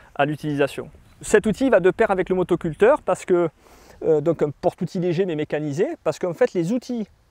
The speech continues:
qui sont adaptés au pouce-pouce peuvent aussi être adaptés au motoculteur. Pour ce qui est de buter des oignons ou des poireaux, ben, les disques ou les pommes de terre, je peux très bien, euh, mettre des petits disques sur le pouce-pouce qui pourront aussi s'adapter au motoculteur.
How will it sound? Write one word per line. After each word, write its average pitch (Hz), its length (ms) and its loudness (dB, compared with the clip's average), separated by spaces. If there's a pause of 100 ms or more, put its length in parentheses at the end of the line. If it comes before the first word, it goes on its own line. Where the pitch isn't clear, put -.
(600)
qui 190 440 -4
sont 202 120 -4
adaptés 185 280 -2
au 170 60 -4
pouce-pouce - 680 -12
peuvent 185 140 -2
aussi 190 220 -4
être - 140 -4
adaptés 180 280 -4
au 185 60 0
motoculteur. 170 680 -12 (680)
Pour 165 120 -12
ce - 80 -16
qui - 100 -6
est 190 60 -4
de 165 220 -2
buter 156 340 -4
des 151 160 -4
oignons 160 540 -6
ou 139 40 -10
des 135 120 -6
poireaux, 147 440 -4
ben, 175 140 -6
les 139 80 -6
disques 170 320 -8
ou 156 140 -4
les 147 80 -2
pommes 156 220 -6
de 147 80 -4
terre, 180 280 -6 (400)
je - 140 -12
peux 160 240 -2
très 165 160 -4
bien, 170 340 -4 (100)
euh, 143 360 -2
mettre 151 260 -6
des 147 140 -6
petits 165 160 -10
disques 170 260 -8
sur 160 140 -6
le 147 40 -4
pouce-pouce - 480 -12
qui 160 200 -8
pourront 156 260 -8
aussi 151 240 -10
s'adapter 151 320 -8
au 151 60 -6
motoculteur. 123 520 -14